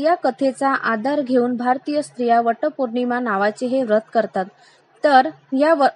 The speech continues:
या व्रतादरम्यान विवाहित स्त्रिया आपल्या पतीच्या दीर्घ आयुष्यासाठी वडाच्या झाडाची पूजा करतात. पण तुम्हाला माहिती आहे का या व्रतात वडाच्या झाडाची पूजा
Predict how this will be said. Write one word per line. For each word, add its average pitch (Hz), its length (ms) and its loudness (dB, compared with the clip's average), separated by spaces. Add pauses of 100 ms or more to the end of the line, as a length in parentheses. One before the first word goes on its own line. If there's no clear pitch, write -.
(140)
या 277 200 2
व्रतादरम्यान 254 840 2
विवाहित 247 640 -4
स्त्रिया 233 440 -2 (120)
आपल्या 294 300 0
पतीच्या 247 540 -2
दीर्घ 254 320 -4
आयुष्यासाठी 254 760 -2
वडाच्या 226 400 0
झाडाची 247 460 0 (100)
पूजा 240 240 -2
करतात. 214 400 -4 (1200)
पण 269 280 0 (240)
तुम्हाला 285 320 0
माहिती 277 420 -4
आहे 294 220 -2
का 294 240 -4 (120)
या 269 180 2
व्रतात 262 360 -2
वडाच्या 233 400 0
झाडाची 285 460 -6
पूजा 269 320 -4